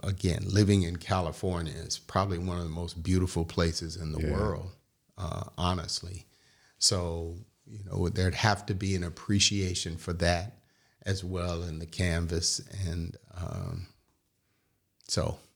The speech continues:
Speaker 2: I like the picture. It's a good one. Vince, I want to salute you and thank you for the work that you're doing,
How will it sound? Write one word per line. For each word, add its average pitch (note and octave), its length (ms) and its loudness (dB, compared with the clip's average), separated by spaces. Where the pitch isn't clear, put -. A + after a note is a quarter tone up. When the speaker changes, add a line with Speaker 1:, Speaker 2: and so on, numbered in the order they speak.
Speaker 2:
I E2+ 40 -2
like F2+ 200 4
the G2+ 80 2
picture. A#2 400 6
It's - 120 -10
a G#2 60 4
good A2+ 220 6
one. F2 200 4
Vince, G#2+ 440 6
I - 120 -2
want A2+ 360 6
to G2+ 300 4
salute G#2 680 4
you G2+ 300 4
and F#2+ 400 2
thank G#2+ 320 4
you G2 220 4
for F#2 540 -2
the F2+ 100 0
work F#2+ 300 2
that F2+ 200 0
you're F#2 100 0
doing, F#2 460 2